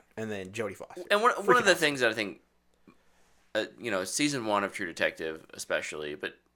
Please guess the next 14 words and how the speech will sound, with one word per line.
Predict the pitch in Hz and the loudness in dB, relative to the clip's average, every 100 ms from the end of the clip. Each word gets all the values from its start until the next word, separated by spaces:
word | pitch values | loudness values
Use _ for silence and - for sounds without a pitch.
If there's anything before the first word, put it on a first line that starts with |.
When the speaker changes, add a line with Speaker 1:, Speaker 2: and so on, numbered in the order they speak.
| - | -10
Speaker 2:
even | 127 120 107 | -8 -6 -8
three, | 98 90 80 90 76 69 123 _ _ _ _ _ _ _ | -10 -10 -6 -6 -6 -8 -12 _ _ _ _ _ _ _
um, | - 90 85 - _ _ | -6 -6 -6 -12 _ _
two | - 135 | -10 -8
we | 123 117 | -8 -10
can, | 104 98 95 - _ _ _ _ _ _ _ _ _ | -10 -12 -14 -18 _ _ _ _ _ _ _ _ _
it's | 226 110 | -18 -14
a | 113 | -8
little | 95 | -6
hit | 104 | -4
or | 80 | -4
miss. | 73 60 - - - - - _ | -6 -12 -14 -18 -20 -20 -20 _
But | - 175 175 | -2 -2 0
it, | 151 - | -4 -4